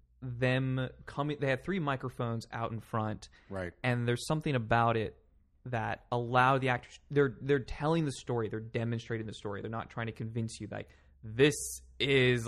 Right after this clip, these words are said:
Speaker 1: like, a cave. These char-, this is actually, like, what's going on.
Speaker 2: Like
Speaker 1: This is an
Speaker 2: full-on
Speaker 1: actual
Speaker 2: story-
Speaker 1: opium den.
Speaker 2: Yes,
Speaker 1: This is an
Speaker 2: yes, yes.
Speaker 1: actual."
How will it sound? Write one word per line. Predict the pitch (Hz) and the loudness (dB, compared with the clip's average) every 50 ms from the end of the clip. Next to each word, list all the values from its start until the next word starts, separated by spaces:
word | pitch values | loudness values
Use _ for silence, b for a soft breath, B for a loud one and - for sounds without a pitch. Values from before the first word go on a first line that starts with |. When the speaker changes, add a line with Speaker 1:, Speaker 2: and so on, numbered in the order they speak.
| 123 - - | -4 2 4
Speaker 1:
like, | 160 143 131 117 - - - | 6 6 6 4 0 -4 0
a | 123 120 113 110 110 110 - | 2 4 4 4 4 0 -2
cave. | - - 120 113 113 107 | -6 -6 -2 -2 -2 0
These | 117 120 120 110 - - - | 0 0 -2 -2 -6 -12 -8
char-, | - 117 117 - - | -4 -4 -2 -2 -2
this | 127 123 120 123 | -4 -4 -4 -4
is | 117 110 - - - - - | -8 -8 -10 -14 -10 -4 -4
actually, | 113 110 110 - - - 120 113 110 | -2 -2 -2 -6 -6 -6 -4 -2 -2
like, | 107 110 110 107 - | -2 -2 -4 -4 -4
what's | - 113 110 | -6 -8 -6
going | - - 110 117 143 | -4 -4 -2 4 6
on. | 156 156 | 8 8
Speaker 2:
Like | 156 139 | 8 8
Speaker 1:
This | 135 | 8
is | 131 | 6
an | 131 | 8
Speaker 2:
full-on | 131 135 143 | 8 10 8
Speaker 1:
actual | 143 - - 139 139 127 - B B | 8 6 6 6 6 6 4 B B
Speaker 2:
story- | B - - - 165 170 175 165 | B -6 2 8 10 12 12 12
Speaker 1:
opium | 165 165 165 160 156 156 151 131 | 10 8 8 8 8 6 6 4
den. | 139 143 139 139 135 135 | 6 6 6 6 6 6
Speaker 2:
Yes, | 127 117 127 123 | 4 2 4 2
Speaker 1:
This | 127 123 127 127 | 2 2 0 -2
is | 120 | 0
an | 117 110 104 | 2 2 4
Speaker 2:
yes, | 117 117 113 - | 4 4 2 2
yes. | 98 95 | 0 -2
Speaker 1:
actual." | 117 113 110 110 107 - | 0 0 0 -2 -4 -6